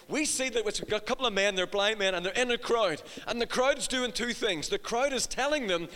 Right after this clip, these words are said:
that Jesus is passing by. This is the crowd that is giving them something. But also in a moment, it's also the crowd that tells them to be quiet,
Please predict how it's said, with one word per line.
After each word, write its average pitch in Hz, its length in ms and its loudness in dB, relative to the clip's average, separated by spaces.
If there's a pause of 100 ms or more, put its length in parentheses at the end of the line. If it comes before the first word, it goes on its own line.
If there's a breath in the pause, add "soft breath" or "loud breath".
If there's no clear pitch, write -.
(140 loud breath)
that 208 180 2
Jesus 214 600 2
is 196 100 -4
passing 208 460 -4
by. 165 320 0 (200 loud breath)
This - 240 2
is 277 160 -2
the 233 140 -2
crowd 240 500 0 (160 loud breath)
that 208 140 2
is 220 160 0
giving 226 420 0
them 202 200 0
something. 160 580 -4 (300 loud breath)
But 208 120 0
also 269 340 2
in 247 180 0
a 240 80 0
moment, 220 360 0
it's 185 160 -2
also 269 400 0
the 226 140 -2
crowd 214 360 0
that 208 120 -4
tells 233 300 0
them 226 100 -2
to 202 100 -2
be 180 140 -2
quiet, 208 520 2